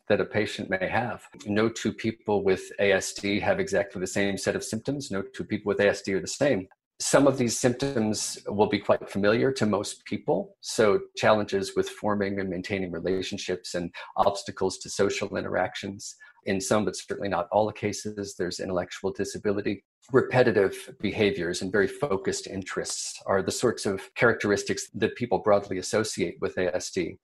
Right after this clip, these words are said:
And there are a number of other symptoms that are less well known popularly, um, but are nonetheless very important, uh, to the disorder. So our lab, for instance, is particularly focused on sensory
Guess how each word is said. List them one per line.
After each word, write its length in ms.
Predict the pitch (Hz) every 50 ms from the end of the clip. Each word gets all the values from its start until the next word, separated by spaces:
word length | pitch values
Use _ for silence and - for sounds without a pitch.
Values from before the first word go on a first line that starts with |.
| -
And 140 | 135 139 135
there 80 | 151 147
are 60 | 143
a 20 |
number 240 | 147 175 202 175 139
of 100 | 120 120
other 160 | 123 139 127
symptoms 560 | - - - - 110 98 - 101 98 95 - -
that 120 | 107 98 104
are 60 | 92
less 320 | 95 101 104 101 - - - -
well 360 | 98 104 110 107 104 107 104
known 500 | 104 104 104 107 107 107 110 120 123 120 - _ _ -
popularly, 680 | - 110 - - 135 123 123 135 160 175 190 185 175 - - - - - - -
um, 180 | 107 104 104 101
but 120 | - 123 110
are 60 | 113
nonetheless 440 | 117 127 139 135 113 110 107 104 -
very 200 | - 117 110 110
important, 540 | 104 101 - - 123 127 123 - 101 90 - _ -
uh, 180 | 98 92 90 95 - -
to 100 | - 117
the 80 | 101 95
disorder. 560 | - - - - 110 113 113 - 80 - -
So 300 | - - - 101 90 87
our 160 | - 113 120
lab, 260 | 113 113 104 101 98 -
for 160 | - - 90
instance, 420 | 87 90 - - - 92 - -
is 100 | - 90
particularly 520 | - - 98 - - 127 131 - 107 95 -
focused 460 | - 110 98 - 101 95 - - - -
on 280 | 104 98 95 95 90 -
sensory 540 | - - - 139 135 131 - - 104 95